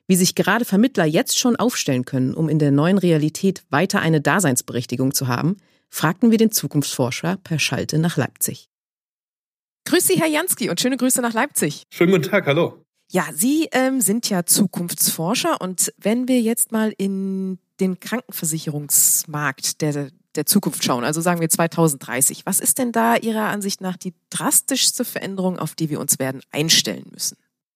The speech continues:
Speaker 2: Also das Thema, äh, Krankheit beziehungsweise Gesundheit ist für uns Zukunftsforscher eines der,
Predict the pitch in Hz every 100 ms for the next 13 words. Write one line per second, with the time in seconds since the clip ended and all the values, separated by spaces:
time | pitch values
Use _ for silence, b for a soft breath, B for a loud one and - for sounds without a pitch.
0 | _ _ _ _ _ - 127 123 B -
1 | 139 - 156 147 131 117 120 113 - 160
2 | 175 151 127 120 139 120 123 113 110 107
3 | 175 135 120 123 - 139 139 170 143 123
4 | - 127 127 131 120 123 113